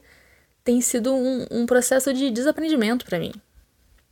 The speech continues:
É, não que eu não esteja acostumada com usar a internet, né? Eu, eu vi o início da internet. Eu, quando eu era pequena, acessava o site da Turma da Mônica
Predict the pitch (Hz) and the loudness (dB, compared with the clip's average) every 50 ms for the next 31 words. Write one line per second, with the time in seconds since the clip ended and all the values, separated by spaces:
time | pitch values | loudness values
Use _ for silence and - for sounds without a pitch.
0 | _ _ _ - 196 190 185 185 185 202 220 214 240 220 214 220 214 214 208 208 | _ _ _ -6 -4 -4 -2 0 0 0 2 2 2 4 4 6 6 6 4 2
1 | - - 220 190 185 190 196 247 302 302 330 339 330 320 - - 202 185 185 180 | 0 0 2 2 2 4 4 2 2 2 2 0 0 -2 -2 0 0 0 0 -2
2 | 180 180 185 175 185 185 185 185 185 196 233 247 - 214 196 208 247 254 202 180 | -2 -2 -2 0 -2 -2 -2 -2 -2 -2 -2 -2 -2 -4 -4 -2 -2 0 0 0
3 | 175 - - 233 214 196 185 175 220 294 359 320 220 190 190 196 220 269 262 - | 0 4 4 4 4 4 0 2 4 4 4 4 4 4 4 4 4 2 2 2
4 | 190 170 165 - 180 185 180 180 - - - - - - - - 220 202 202 196 | 0 0 0 -2 -4 -6 -4 -6 -8 -10 -8 -8 -8 -8 -4 -2 -2 0 0 0
5 | 208 208 - 208 - 208 - 233 240 - 240 220 - - 220 220 220 220 - 240 | 0 -2 -2 -6 -4 -4 -2 0 0 0 0 0 2 2 2 2 2 0 0 0
6 | 226 226 - 214 - 240 247 247 220 196 190 190 214 247 277 269 - 277 294 | 0 0 0 -2 -2 0 0 2 0 0 0 0 0 -2 -2 -4 -6 -8 -10